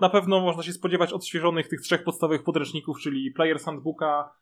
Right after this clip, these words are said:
Monster Manuala i Dungeon Master Guide'a, ale zapowiedziano też, że gra ma być, e, kompatybilna wstecz, czyli co jest dość oczywistą decyzją, jakby mieli nagle pozbawić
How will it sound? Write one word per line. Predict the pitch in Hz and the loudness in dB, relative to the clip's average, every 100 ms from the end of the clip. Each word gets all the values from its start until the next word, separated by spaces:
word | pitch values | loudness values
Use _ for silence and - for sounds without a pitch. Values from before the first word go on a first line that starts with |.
| - | -6
Monster | 143 147 151 | -4 -2 -2
Manuala | 147 143 143 143 143 | -2 0 2 2 2
i | 147 | 0
Dungeon | 135 139 143 143 | 2 2 2 0
Master | 139 143 | -2 -2
Guide'a, | 127 151 196 262 285 - _ | 4 4 6 2 0 -6 _
ale | - 196 262 226 180 _ | 4 6 6 0 -6 _
zapowiedziano | - 175 196 202 233 | 0 0 4 2 4
też, | 233 202 | 2 2
że | 202 | 2
gra | 185 208 | 2 2
ma | |
być, | 185 190 185 - - 202 185 185 185 190 | 2 0 0 -6 -4 -2 0 0 -2 -2
e, | |
kompatybilna | 185 185 190 190 196 165 | 0 0 0 0 0 -2
wstecz, | - - 220 226 - - | -2 2 2 2 -4 -4
czyli | 185 170 165 160 165 _ _ | -4 -2 -4 -6 -10 _ _
co | 165 | -2
jest | 139 143 | 0 2
dość | 147 | 0
oczywistą | - 156 - 143 | -2 -8 -6 -6
decyzją, | 131 139 135 | -6 -6 -6
jakby | 120 | -6
mieli | 135 135 | -4 -4
nagle | 135 131 | -4 -4
pozbawić | 131 131 135 135 135 - | -4 -2 -2 -2 -6 -14